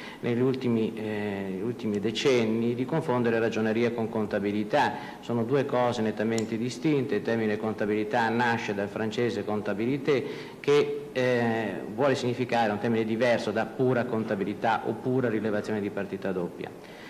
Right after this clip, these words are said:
Nell'ambito di questo contesto, eh, la funzione del, eh, controllo, eh, che, ripeto, antecedente, concomitante e susseguente, tipico di questo, eh, di questo tipo di, ehm, chiamiamo così, di funzione,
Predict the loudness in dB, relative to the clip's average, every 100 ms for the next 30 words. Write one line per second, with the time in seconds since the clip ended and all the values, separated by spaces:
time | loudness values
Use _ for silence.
0 | -16 -16 -14 -2 2 4 6 4 4 4
1 | 2 0 0 2 2 2 2 -2 0 2
2 | 0 -2 -2 0 0 0 2 2 4 2
3 | 2 2 2 2 2 0 0 2 2 2
4 | 4 4 4 2 0 -10 -12 -4 -2 2
5 | 4 4 0 2 2 4 0 0 0 0
6 | 2 2 0 0 -2 -2 -2 0 0 0
7 | -2 -2 -4 -2 0 2 2 0 -2 -2
8 | -2 -2 -2 0 -2 0 -4 -6 -14 -8
9 | -4 -2 -2 -4 -6 -8 -10 -6 -4 -4
10 | -4 -2 0 0 -2 0 -2 -2 -4 -2
11 | -2 -4 -6 -10 -12 -12 -10 -6 -4 -2
12 | -2 -2 -2 -2 0 2 4 4 4 2
13 | 0